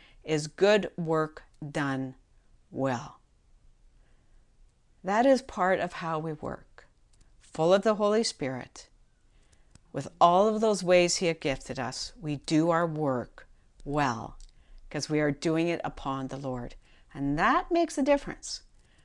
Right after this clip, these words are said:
whether you're doing it for power, prestige, wealth, next position, whatever it is,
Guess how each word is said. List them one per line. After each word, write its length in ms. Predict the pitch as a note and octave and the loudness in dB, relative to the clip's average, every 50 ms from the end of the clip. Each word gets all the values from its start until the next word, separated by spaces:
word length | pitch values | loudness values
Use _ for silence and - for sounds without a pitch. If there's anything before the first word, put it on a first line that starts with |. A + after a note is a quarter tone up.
| _ - | _ -8
whether 220 | - E3 E3+ F3 | -4 -2 2 2
you're 100 | E3+ F3 | 2 2
doing 360 | E3+ - F#3 F3+ F3+ F#3+ F3+ F3+ | 2 2 2 2 4 4 2 0
it 180 | D3+ - - | -2 -2 -2
for 100 | - D#3 | -4 -4
power, 440 | D3+ - - G3+ G3+ G3 A3 A3+ G#3+ | -4 -4 -4 0 4 6 6 6 4
prestige, 640 | - F#3+ D#3 - - - G3+ G3 G3+ G#3+ G3+ F#3 - - | 2 -2 -4 -2 -2 -2 -2 0 0 0 -2 -2 -4 -6
wealth, 440 | D#3 D#3+ F3+ F3+ F#3+ A3 A#3 - - - _ _ - - - - _ - | 0 2 4 6 6 4 2 -2 -12 -20 _ _ -20 -20 -20 -20 _ -10
next 300 | - D3 E3 F3+ G3 - | -4 4 4 4 4 4
position, 640 | - - F#3+ F3+ F#3 G3 G3 - - A#3 A3+ A3+ G#3+ - _ _ _ _ | -2 -4 -2 0 0 2 2 2 2 2 2 2 -2 -4 _ _ _ _
whatever 500 | - C3 D3+ F3 F#3 G#3 A3 G#3+ A3+ G#3+ | -8 0 4 6 6 6 6 4 4 4
it 60 | G#3 | 4
is, 440 | G#3 F#3 D3 B2 - - - - - | 4 4 2 2 -2 -6 -8 -10 -12